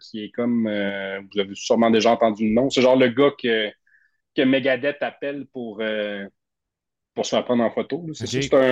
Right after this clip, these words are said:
Speaker 1: un photographe qui est en, il est une couple de mois par an en Californie, puis le reste du temps, je me souviens plus, aux States. Puis c'est vraiment un, un esti de métalleux, là, avec les gros rastas, puis, euh, Chunky Good. Mais tu sais, ce gars-là, il a tra-, tu sais, il a shooté comme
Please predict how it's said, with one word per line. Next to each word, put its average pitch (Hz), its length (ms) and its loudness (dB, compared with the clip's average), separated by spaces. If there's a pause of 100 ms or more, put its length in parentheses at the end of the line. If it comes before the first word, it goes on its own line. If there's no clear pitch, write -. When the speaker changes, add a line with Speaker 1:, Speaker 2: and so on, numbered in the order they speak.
Speaker 1:
un 120 40 2
photographe 139 480 2
qui - 80 -10
est - 120 -6
en, 120 500 -2
il 120 180 -8
est 110 100 -12 (540)
une 127 160 -16
couple 202 160 -4
de 165 100 4
mois 160 160 4
par 131 140 2
an 135 80 2
en 170 100 2
Californie, 131 600 -2
puis 127 100 -12
le 120 60 -4
reste 123 240 -6
du - 80 -16
temps, 165 160 -4
je - 80 -14
me 120 60 -10
souviens 113 340 -4
plus, - 160 -8
aux 123 140 0
States. 143 340 -2
Puis - 100 -18
c'est 113 200 -6
vraiment 113 380 2
un, 107 300 0 (540)
un 113 180 0
esti - 320 -2
de 135 80 0
métalleux, 127 480 4
là, 139 80 2
avec 127 140 -6
les 113 120 -6
gros 117 200 -6
rastas, 123 500 -4 (100)
puis, 98 440 -8
euh, 92 440 -4
Chunky 104 300 -2
Good. 117 240 0
Mais 101 80 -2
tu - 140 -4
sais, - 40 -6
ce 120 100 0
gars-là, 120 320 4
il 117 100 4
a - 20 4
tra-, - 220 -6
tu 120 160 -10
sais, - 0 -
il 107 100 -8
a 107 60 -2
shooté 127 540 2
comme 104 340 0